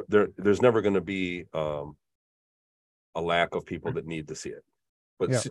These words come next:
Speaker 1: uh, Project Star Maker, there's literally no evidence. So, uh, you know, I say that right out of the gate. And if you, if you're gonna be an evidence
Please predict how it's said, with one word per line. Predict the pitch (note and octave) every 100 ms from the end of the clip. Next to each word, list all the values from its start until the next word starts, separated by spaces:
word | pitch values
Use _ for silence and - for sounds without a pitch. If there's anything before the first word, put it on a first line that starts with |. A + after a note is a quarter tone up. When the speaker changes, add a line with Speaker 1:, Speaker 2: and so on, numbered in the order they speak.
| -
Speaker 1:
uh, | G2+
Project | - C3+ D3+ D#3+ C#3+
Star | D3 C3+
Maker, | A#2 G2+ G#2
there's | G2 G2+
literally | A2+ G2+ F#2
no | F2+ F2
evidence. | D#2 C#2 - - - - _ _ _ -
So, | - G2 F2+ -
uh, | F#2+ E2
you | F#2+
know, | F2+
I | D#2+
say | E2 A#2+
that | G#2 F#2+
right | F#2+
out | F2+
of | E2+
the |
gate. | F2+ G2+ E2+ E2
And | F2 F2 - _ _ G2+
if | G#2
you, | A2 G#2+
if | G#2 G2+
you're | B2
gonna | C3 C#3+
be | B2+ B2+
an | A2+
evidence | A#2 A#2+ A#2+ A#2